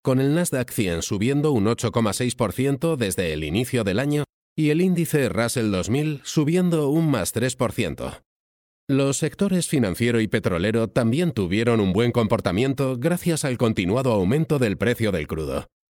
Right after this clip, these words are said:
Tras un lento comienzo, los mercados europeos también recuperaron fuerza como resultado de la fuerte apertura de Wall Street.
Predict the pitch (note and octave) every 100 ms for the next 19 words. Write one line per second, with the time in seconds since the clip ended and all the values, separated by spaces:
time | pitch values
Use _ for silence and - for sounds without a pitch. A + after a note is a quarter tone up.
0 | _ _ - D3 C#3 C3+ F#3 E3+ F3 -
1 | C#3+ B2 G#2 G2+ - G2+ G2 A2 A#2+ C3+
2 | B2+ F3+ D#3 D#3 C3+ G#2 A#2+ B2+ A#2+ -
3 | C3+ E3 F3+ D#3+ B2 C3+ F#2 G2+ A#2+ G2+
4 | B2 B2+ D3 C#3 C#3+ D3 C#3+ C#3 C#3 D3
5 | C3 F3 E3 C#3 G#2 - C#3 D3 C3+ A2+
6 | G2+ E2+ D3+ D3 B2 D#2 G2 G#2 D#2 G2
7 | D2